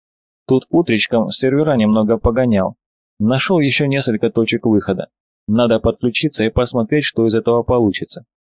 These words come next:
Надеюсь, повезет и выскочим на территории, контролируемой советскими войсками. Как раз и трофейную технику в хорошие руки отдадим. Тем более, в первую очередь, нужно избавиться от этого немецкого хлама. А то тут вопросов будет больше, если кто увидит, сколько раритетной техники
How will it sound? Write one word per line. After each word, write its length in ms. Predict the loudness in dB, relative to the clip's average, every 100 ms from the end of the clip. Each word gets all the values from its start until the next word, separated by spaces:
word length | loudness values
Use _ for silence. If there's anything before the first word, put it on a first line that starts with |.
| _ _ _ _ _ -4
Надеюсь, 440 | -2 2 0 2
повезет 520 | 2 2 4 2 0 0
и 100 | 0
выскочим 500 | 0 0 -2 0 0
на 120 | 0
территории, 480 | 0 0 2 2 2
контролируемой 840 | 0 0 0 2 2 4 4 2
советскими 540 | 2 2 0 0 0
войсками. 560 | 2 2 0 -2 -4 -6 _ _ _ _ _ _ -6
Как 200 | -2 0
раз 180 | 0
и 80 | 0
трофейную 480 | 0 0 0 0 0
технику 500 | -2 -4 -2 -2 -2
в 40 |
хорошие 380 | 0 0 2 2
руки 220 | 0 2
отдадим. 480 | 0 0 0 0 -4 -8 _ _ _ _ -2
Тем 200 | 2 4
более, 240 | 4 2
в 40 |
первую 260 | 0 0 2
очередь, 360 | 0 0 -2 -2
нужно 320 | -2 0 0
избавиться 420 | 2 2 2 0
от 100 | -2
этого 200 | 0 0
немецкого 560 | 2 2 0 0 -2 0
хлама. 380 | 0 0 -4 -10 _ _ _ _ _ _ _ -4
А 120 | -2
то 120 | 0
тут 180 | 0 2
вопросов 540 | 0 2 0 2 0
будет 260 | 2 0 0
больше, 340 | 0 0 0
если 220 | 0 0
кто 240 | -4 0 2
увидит, 240 | 2 2
сколько 400 | 0 -2 -2 0
раритетной 540 | 0 0 0 -2 -2 -2
техники 560 | -2 -2 -6 -6 -12